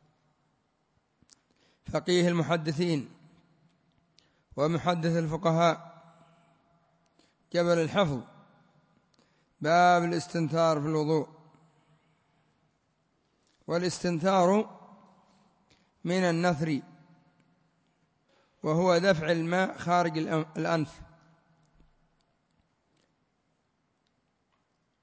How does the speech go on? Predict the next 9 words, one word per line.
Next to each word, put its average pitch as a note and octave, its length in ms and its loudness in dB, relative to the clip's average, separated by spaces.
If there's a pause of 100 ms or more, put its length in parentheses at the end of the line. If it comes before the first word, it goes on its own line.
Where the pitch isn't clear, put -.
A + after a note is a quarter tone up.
(280)
وإذا F#3 440 0
كان G#3 300 2
الاستنثار F3 1200 0
واجباً F3 760 4 (1400)
فالاستنشاق F3+ 1300 -2
واجباً، D3+ 640 0 (2000)
لأنه F3 600 4
لا F#3 280 4
يكون F3 520 0